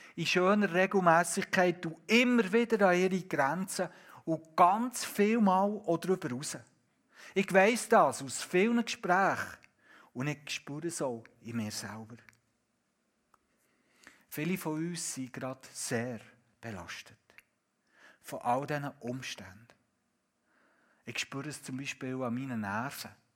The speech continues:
Hey, das braucht so wenig und, und, und sie sind irgendwie verschlissen und passieren Sachen mit mir, die ich schon, schon unter Kontrolle habe.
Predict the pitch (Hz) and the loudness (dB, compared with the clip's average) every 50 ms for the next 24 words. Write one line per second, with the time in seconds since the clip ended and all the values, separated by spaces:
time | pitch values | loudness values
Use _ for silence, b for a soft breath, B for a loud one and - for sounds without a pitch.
0 | b b b b - - 170 165 170 165 - - - 175 175 156 185 - - - | b b b b -6 -6 -6 -6 -8 -8 -10 -8 -4 -4 -2 -2 -4 -6 -6 0
1 | - 202 196 185 196 226 262 262 269 226 165 156 147 139 143 143 - 156 165 160 | 2 2 4 4 6 4 4 4 2 0 -2 -4 -6 -8 -10 -12 -12 -10 -10 -10
2 | 156 143 117 _ - - 156 156 - - - 175 147 - 156 156 165 175 165 165 | -10 -12 -16 _ -20 -18 -14 -12 -10 -8 -8 -8 -8 -8 -6 -6 -4 -4 -4 -6
3 | 151 165 170 170 160 - - 165 - - 123 156 180 185 - - - - 143 120 | -6 -4 -4 -4 -4 -6 -6 -6 -6 -6 -4 -4 -4 -4 -6 -8 -8 -6 -6 -6
4 | 110 104 113 107 104 101 104 - B B B B B B B B B B B B | -6 -6 -6 -8 -10 -12 -16 -20 B B B B B B B B B B B B
5 | B B B B - 151 - - - 165 160 156 143 143 - - 175 180 180 - | B B B B -2 -2 -2 -2 0 0 0 0 0 2 6 6 8 8 6 4
6 | - 190 175 175 180 - 160 156 156 160 165 160 143 139 143 143 143 143 139 127 | 2 2 2 0 -2 -2 -2 0 2 2 2 2 0 0 -2 -2 -2 -2 -4 -4
7 | - 156 170 165 165 165 147 131 123 117 - - - 123 131 156 165 - 156 143 | -2 -2 0 0 -2 -4 -4 -4 -6 -6 -6 -6 -6 -6 -6 -6 -6 -8 -8 -8
8 | 143 139 139 139 123 123 98 101 | -6 -8 -8 -10 -10 -12 -14 -16